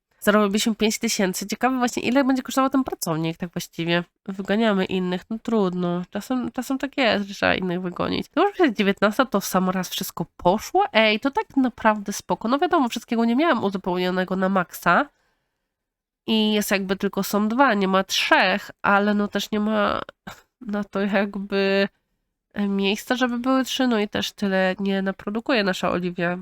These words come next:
póki musi sprzedawać, tutaj ogarniać. I to też jest w sumie ten barek, bo za niego nic nie płacimy. No wiadomo, za cały barek trzeba było zapłacić, ale nie musimy płacić dodatkowo za jakieś tam te kawy, tylko jakby to już jest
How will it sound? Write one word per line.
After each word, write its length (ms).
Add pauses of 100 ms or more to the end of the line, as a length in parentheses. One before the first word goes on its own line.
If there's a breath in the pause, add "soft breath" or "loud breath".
póki 220
musi 260
sprzedawać, 600
tutaj 300
ogarniać. 760 (1600 soft breath)
I 80
to 80
też 160
jest 120
w 40
sumie 140
ten 180
barek, 260
bo 100
za 120
niego 200
nic 180
nie 100
płacimy. 540
No 100
wiadomo, 320
za 120
cały 240
barek 280
trzeba 200
było 180
zapłacić, 460 (120)
ale 400
nie 100
musimy 300
płacić 280
dodatkowo 560
za 120
jakieś 440
tam 200
te 140
kawy, 580
tylko 220
jakby 280
to 180
już 320
jest 360